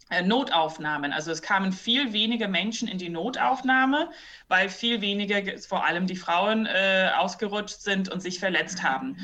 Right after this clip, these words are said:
Also was ich mit diesem Beispiel immer zeige, ist, dass wir, wenn wir an Gesundheit denken, dann denken wir sofort immer sozusagen an Ärzte und Ähnliches. Aber es gibt viel mehr, wenn wir jetzt Gesundheit, sozusagen das Wohlbefinden und auch die Vermeidung präventiv, ähm,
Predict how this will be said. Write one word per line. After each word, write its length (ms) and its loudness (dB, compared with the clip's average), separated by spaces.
Also 300 2
was 240 0
ich 100 -2
mit 140 -2
diesem 180 -4
Beispiel 420 0
immer 360 2
zeige, 440 2
ist, 200 0
dass 220 -4
wir, 180 0
wenn 140 -4
wir 100 2
an 100 -2
Gesundheit 540 2
denken, 280 -2
dann 120 -2
denken 240 -4
wir 100 -4
sofort 460 0
immer 180 0
sozusagen 380 -2
an 140 -6
Ärzte 400 0
und 100 -4
Ähnliches. 500 -2
Aber 140 -2
es 100 -6
gibt 180 -2
viel 280 0
mehr, 280 4
wenn 120 2
wir 80 2
jetzt 280 0
Gesundheit, 520 2
sozusagen 360 -2
das 120 -8
Wohlbefinden 800 -2
und 100 -2
auch 240 4
die 120 -8
Vermeidung 600 2
präventiv, 760 -2
ähm, 520 4